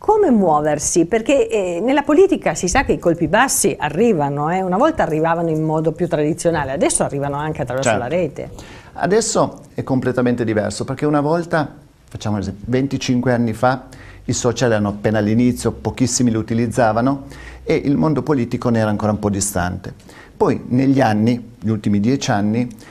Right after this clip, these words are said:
Speaker 2: tut-, la maggior parte dei leader politici ha un suo profilo su una piattaforma o l'altra. E spesso e volentieri
Speaker 1: E poi twitta
Speaker 2: l'impulsività.
Speaker 1: molto, twittano molto,
Speaker 2: Twittano
Speaker 1: vero?
Speaker 2: molto.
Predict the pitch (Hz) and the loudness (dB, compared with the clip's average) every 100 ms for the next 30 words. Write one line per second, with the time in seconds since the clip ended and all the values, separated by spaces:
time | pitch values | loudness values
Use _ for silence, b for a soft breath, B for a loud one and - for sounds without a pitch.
0 | B B _ - 240 - - 123 123 127 | B B _ -6 -4 -8 -2 0 2 0
1 | 123 170 156 120 110 113 127 117 - 131 | 4 4 6 4 2 4 4 2 2 0
2 | 104 104 107 139 135 139 - - 113 113 | 0 -2 -2 2 0 0 -12 -6 -2 0
3 | 117 107 101 127 104 92 - - _ _ | 0 -2 -2 -2 0 -2 -8 -20 _ _
4 | - _ _ _ - 104 101 104 117 117 | -20 _ _ _ -8 -2 -2 0 0 0
5 | - 101 95 101 101 92 - - - - | -2 -2 0 0 -2 -4 -8 -12 -14 -16
6 | - B B B 170 156 - 220 214 208 | -16 B B B -2 -2 -2 -2 0 2
7 | 139 127 117 - 110 285 135 294 - 180 | 2 2 2 2 4 4 6 4 6 4
8 | 247 233 202 180 175 185 185 185 285 - | 6 6 6 6 4 4 2 4 2 2
9 | - 220 202 196 165 160 147 143 120 113 | 2 2 4 2 4 4 2 2 2 2
10 | 95 98 170 202 | 0 0 -2 -4